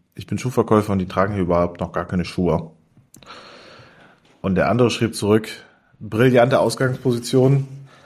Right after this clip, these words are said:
die haben noch gar nicht festgestellt, dass sie eigentlich Schuhe brauchen. Und wir sind die Ersten“, so ungefähr in dem, in dem Sinne. Und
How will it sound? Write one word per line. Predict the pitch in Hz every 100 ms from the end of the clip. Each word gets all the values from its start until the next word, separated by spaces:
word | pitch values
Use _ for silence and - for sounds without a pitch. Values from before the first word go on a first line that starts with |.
| _ - _ _
die | 107
haben | 110
noch | 120
gar | 120
nicht | 113
festgestellt, | 131 - - 117 117 117 -
dass | 101
sie | 107
eigentlich | 90 113 -
Schuhe | 135
brauchen. | 98 85 85 147 240 - - _ _ _ _ _ _ _ _
Und | 120
wir | 110
sind | 107
die | 104
Ersten“, | 98 107 - 190 -
so | 104 92
ungefähr | 104 107 107
in | 98
dem, | 95 101 90 -
in | 98
dem | 98
Sinne. | 98 92 107 135 135 _ - - - - _ _ -
Und | 110 117 -